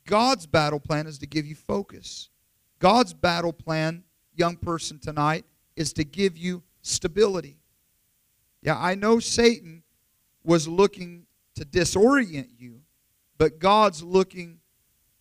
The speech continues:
to give you stability in your life. Not for you to come to a point where you don't know where you're at, but for you to come to the point that you know exactly where you're at. You know who you are, and you know whose you are.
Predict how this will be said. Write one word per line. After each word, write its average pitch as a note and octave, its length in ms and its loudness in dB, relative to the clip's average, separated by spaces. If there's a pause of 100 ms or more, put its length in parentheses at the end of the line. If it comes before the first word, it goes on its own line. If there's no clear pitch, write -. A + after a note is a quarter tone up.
(120)
to E3 100 -2
give E3 260 0
you D#3+ 140 -10
stability D3+ 880 2 (420)
in D3+ 160 -8
your D3+ 120 -12
life. D#3+ 400 0 (1000)
Not G#3+ 220 2
for G#3+ 120 -16
you G#3 140 -8
to E3+ 80 -4
come F#3+ 200 0
to E3+ 120 -4
a E3 40 -2
point F#3 280 0
where D#3 100 -8
you D3+ 140 -8
don't E3 320 -6
know F3 140 -6
where D#3 160 -12
you're D3 220 -10
at, F3+ 420 -2 (340)
but D3 120 0
for E3 100 -18
you E3 100 -6
to D#3+ 80 -2
come F#3+ 260 -2
to E3 60 -14
the D#3 80 -10
point F3+ 280 -6
that D#3 140 -10
you G3+ 100 -8
know E3+ 200 -4
exactly D3 680 0
where B2 160 -14
you're A#2+ 220 -14
at. A#2+ 240 -10 (100)
You F3+ 140 0
know A#3 200 10
who C#4 260 0
you B3 260 -4
are, A#3 260 4 (220)
and D#3+ 100 -10
you G#3 140 -4
know G3 180 -2
whose G3+ 380 -2
you C3+ 240 0
are. F2+ 320 -8